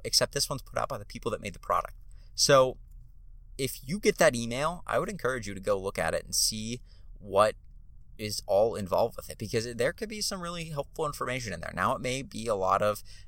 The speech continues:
basic stuff. I don't know. I haven't looked at the videos, but there are, like, thirty-four videos there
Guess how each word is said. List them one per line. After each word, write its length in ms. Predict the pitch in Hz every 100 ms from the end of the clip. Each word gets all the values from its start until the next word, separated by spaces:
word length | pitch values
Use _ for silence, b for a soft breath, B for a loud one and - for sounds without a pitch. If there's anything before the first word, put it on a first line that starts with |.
| -
basic 380 | 113 113 117 -
stuff. 300 | 110 107 -
I 80 | 120
don't 200 | 123 117
know. 200 | 101 101
I 80 | 98
haven't 240 | 101 110 -
looked 180 | 110
at 100 | 120
the 60 | -
videos, 400 | 95 95 95 95
but 80 | -
there 120 | -
are, 40 | 85
like, 200 | 160 -
thirty-four 640 | 120 131 139 117 117 123
videos 460 | 104 107 101 80 -
there 320 | 80 87 90